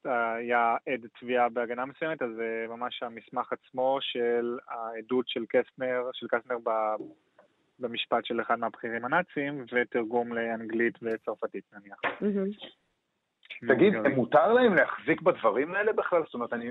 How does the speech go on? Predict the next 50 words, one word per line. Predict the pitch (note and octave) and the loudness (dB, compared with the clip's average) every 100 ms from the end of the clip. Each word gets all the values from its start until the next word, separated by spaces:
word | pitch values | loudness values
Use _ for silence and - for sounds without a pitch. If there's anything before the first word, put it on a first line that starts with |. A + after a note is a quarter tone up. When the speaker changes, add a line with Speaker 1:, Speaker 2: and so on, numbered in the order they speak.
| - | 4
Speaker 2:
מה, | B3 | 6
Speaker 3:
אני | A3 | 8
Speaker 2:
זה | F#3+ | 6
Speaker 3:
מתקשה | F3+ G3+ | 6 4
Speaker 2:
של, | |
Speaker 3:
להבין. | G#3 A3+ F3+ G3 | 6 4 4 4
Speaker 2:
זה | G#3 | 8
שלה, | A#3+ F#4 F#3 E3+ | 8 8 6 2
זה | F#3+ | 0
של | G3 G3 | 4 6
ה-, | F#3 F#3 F3+ | 8 6 4
זה | F3+ F3+ | 2 2
של | F#3+ | 4
האישה. | E3+ F#3+ E4+ F#4 D3+ | 4 4 6 6 6
Speaker 1:
היא | B2 | 4
עבדה | A#2 A#2 C#3+ G#3+ | 2 0 2 2
שם, | - C#3+ A#2 A2 | 2 0 2 -2
אני | A2 A2 | -6 -8
מניח | G#2+ A2 B2+ C3+ | -8 -4 -4 -4
שכן, | F3+ G3+ A#3+ D3 | 2 2 4 0
Speaker 3:
כן. | A#2 | -4
Speaker 1:
אני | A2+ A2+ A2+ - _ _ - | -12 -14 -14 -18 _ _ -4
Speaker 3:
אבל, | B2+ C#3+ C#3+ | 0 0 0
אבל | C#3 B2+ | -4 -4
מה, | C#3 E3+ D#3 D#3 B2 | -4 -6 -6 -10 -12
אתה | - | -10
יודע, | C#3 G#3+ | -4 -4
זה | C#3+ | -2
מחזיר | C#3 A#2+ F3 | -6 0 0
אותנו | F#3+ E3+ C3 | 2 -2 -4
לשאלה | A#2 - A#2+ C#3+ | -4 -2 0 0
שבאמת, | C3 B2 D#3+ D3 | -2 -6 -4 -2
אה, | A#2+ - - - | -4 -4 -14 -10
שווה | F#3 F3+ A3 E3+ - C#3 _ - | -6 -2 -2 -4 -14 -20 _ -8
לדבר | C3+ C3 A#2+ D3 D#3+ | -4 0 2 4 4
עליה | C3+ G#2 | 4 0
שוב, | - C3 C3+ B2 _ _ _ - | -4 -2 -2 -2 _ _ _ -8
לגבי | B2 C3+ D3 | -4 0 0
מה, | D3 E3 G#3 G#3+ G#3 - F3 | -2 -4 -4 -4 -6 -10 -8
מה | F3 G3 | -6 -6
מותר | A3 - F#3+ F3 C#3+ | -6 0 2 2 0
ומה | C3+ C3 B2+ | -4 -4 -4
אסור | - B2 G#2 | -4 -6 -6
בתחום | - C3 C3 | -6 0 0
המאוד | A#2 A2+ - B2+ B2+ A2+ | 0 -4 2 6 6 4
מאוד | A2 G#2 | 0 0
עדין | G2+ G2+ F#2+ | -2 -4 -8
הזה. | F#2 G2 | -6 -4
מה | C3+ | -4
נכנס | F3 F3 | -4 -8